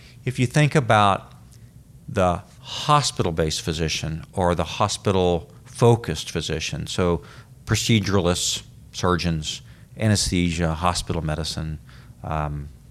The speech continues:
emergency medicine, for example, they are going to require the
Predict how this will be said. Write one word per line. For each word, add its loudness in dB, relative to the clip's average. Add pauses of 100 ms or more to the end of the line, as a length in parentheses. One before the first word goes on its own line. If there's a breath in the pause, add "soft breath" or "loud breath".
(160)
emergency 2
medicine, -4 (160)
for -4
example, -4 (920 loud breath)
they 4
are 4
going 2
to -2 (800)
require 2 (1000 loud breath)
the 2